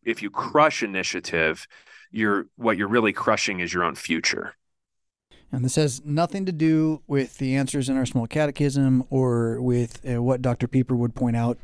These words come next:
Speaker 2: as your primary Bible verses to deal with this or that particular theological locus. Um, it, this has everything to do with when we talk to each other and we're not saying law, gospel, justification. Uh, the rest of the jargon that we have managed to pick up, how?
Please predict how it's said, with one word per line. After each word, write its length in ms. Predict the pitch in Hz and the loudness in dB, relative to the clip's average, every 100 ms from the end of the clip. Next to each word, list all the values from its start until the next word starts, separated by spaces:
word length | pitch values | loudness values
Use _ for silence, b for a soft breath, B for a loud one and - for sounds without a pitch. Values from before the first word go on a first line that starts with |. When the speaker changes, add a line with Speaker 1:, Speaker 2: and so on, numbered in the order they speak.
| - | 0
Speaker 2:
as 200 | 120 117 | 0 2
your 120 | 117 | -2
primary 420 | - 127 117 117 | 0 0 0 -2
Bible 300 | 123 165 170 | 0 2 2
verses 440 | 143 135 - 117 107 | 2 0 0 -6 -4
to 220 | - 123 | -2 0
deal 240 | 123 135 | 2 2
with 200 | 127 123 | 2 -2
this 180 | 143 135 | 0 2
or 140 | 143 123 | 2 2
that 260 | 120 117 | 0 -2
particular 480 | 135 139 135 127 117 | -2 -2 0 0 0
theological 460 | 123 123 120 120 120 | -2 -4 -2 -2 4
locus. 400 | 185 185 147 - B B B B - | 4 4 -2 -6 B B B B 0
Um, 300 | 127 127 123 165 | 2 2 0 0
it, 300 | 151 139 143 | 0 0 -2
this 180 | 135 | -2
has 240 | 139 131 127 | 0 -2 -2
everything 360 | 143 165 165 139 | 0 0 2 0
to 60 | |
do 180 | 131 131 | 2 2
with 340 | 123 123 - | 2 -2 -4
when 220 | 135 151 135 | 0 2 2
we 100 | 117 | 2
talk 300 | 147 147 - | 0 0 0
to 120 | 131 | 0
each 140 | 123 | 2
other 320 | 120 113 107 104 B B | 2 0 -2 -6 B B
and 160 | 139 139 | 0 2
we're 120 | 131 | 4
not 380 | 131 131 139 131 - | 4 4 2 -2 -8
saying 480 | - 120 117 110 117 | -2 0 2 0 -2
law, 240 | 131 120 123 | 2 2 4
gospel, 480 | 110 110 113 104 - | 2 0 -2 -2 -2
justification. 800 | 117 - 110 - 147 135 117 107 B B B | -2 -2 -6 2 4 4 0 -4 B B B
Uh, 120 | 123 | -4
the 140 | 131 135 | 0 2
rest 420 | 131 143 156 - | 4 2 0 -2
of 100 | 131 | -2
the 100 | 123 | -2
jargon 640 | 123 123 139 123 110 104 - | 0 2 2 2 2 0 0
that 220 | 120 117 | -2 0
we 240 | 127 135 | 2 2
have 180 | 127 120 | 2 0
managed 400 | 113 117 151 151 | 0 0 0 0
to 60 | 127 | -4
pick 260 | - 131 | -2 0
up, 160 | 151 113 | 0 -2
how? 540 | - 147 151 101 - | -4 2 4 4 0